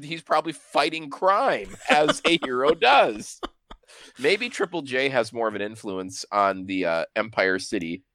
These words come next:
Speaker 2: Mm-hmm.
Speaker 1: than we were initially led to believe.
Speaker 2: He's
Speaker 1: Maybe
Speaker 2: got,
Speaker 1: he's
Speaker 2: uh,
Speaker 1: the
Speaker 2: he, they must have quite a circulation there at the Daily Bugle.
Speaker 1: <laughs>
Speaker 2: Um,
Speaker 1: That
Speaker 2: yeah.
Speaker 1: skinflint.
Speaker 2: Mm-hmm. Mm-hmm.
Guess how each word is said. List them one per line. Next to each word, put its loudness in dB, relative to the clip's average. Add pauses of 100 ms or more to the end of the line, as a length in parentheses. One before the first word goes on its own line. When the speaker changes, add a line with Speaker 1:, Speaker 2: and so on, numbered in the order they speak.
(200)
Speaker 2:
Mm-hmm. -2
Speaker 1:
than 2
we 0
were 2
initially -2
led 2
to -16
believe. -4
Speaker 2:
He's -4
Speaker 1:
Maybe 4
Speaker 2:
got, -4
Speaker 1:
he's -2
Speaker 2:
uh, -4
Speaker 1:
the 0 (300)
Speaker 2:
he, -8
they 0
must -2
have 2
quite 0
a 0
circulation 0
there -2
at -6
the -8
Daily -2
Bugle. -4 (260)
Speaker 1:
<laughs> -4
Speaker 2:
Um, 2 (460)
Speaker 1:
That -4
Speaker 2:
yeah. 4
Speaker 1:
skinflint. 0 (180)
Speaker 2:
Mm-hmm. -2
Mm-hmm. -8